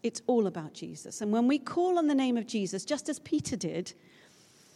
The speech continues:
he allows us to be part of something, part of things we never would have dreamt of, we never would have believed. So how can each of us say today,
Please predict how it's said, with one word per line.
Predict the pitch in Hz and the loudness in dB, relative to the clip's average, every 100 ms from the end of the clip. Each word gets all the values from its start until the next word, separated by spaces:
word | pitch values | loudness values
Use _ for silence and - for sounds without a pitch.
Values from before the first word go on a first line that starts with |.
| _ - _ _ _ | _ -20 _ _ _
he | - 339 | 0 4
allows | 359 330 359 359 226 | 4 4 2 0 -2
us | - | -4
to | 233 | -6
be | 240 226 | -6 -6
part | 240 196 - | -4 -4 -6
of | 196 | -4
something, | - 185 - 175 185 - - - _ | -2 -2 -2 -4 -4 -8 -20 -20 _
part | 302 349 | 0 2
of | 339 | 2
things | 330 285 - | 0 -2 0
we | 277 | 2
never | 262 269 302 320 320 | 4 4 2 2 2
would | 294 | 2
have | 269 | -2
dreamt | 226 190 - - | -2 -2 -4 -10
of, | 165 - - _ _ _ _ _ _ _ _ 220 | -14 -14 -18 _ _ _ _ _ _ _ _ -2
we | 220 | 0
never | 254 311 302 | 2 2 0
would | 285 | 0
have | 254 240 | -2 -2
believed. | 202 160 143 165 - - _ _ _ _ _ _ _ _ _ _ _ _ - - | -2 -2 -6 -12 -18 -20 _ _ _ _ _ _ _ _ _ _ _ _ -20 -16
So | - 247 | -4 0
how | 214 285 370 | 0 0 -2
can | 330 294 | -2 -4
each | - 269 - | -2 -4 -2
of | 233 | -4
us | 220 175 | -2 -4
say | - 214 180 | -6 -4 -2
today, | 175 180 175 165 - | -4 -4 -4 -6 -8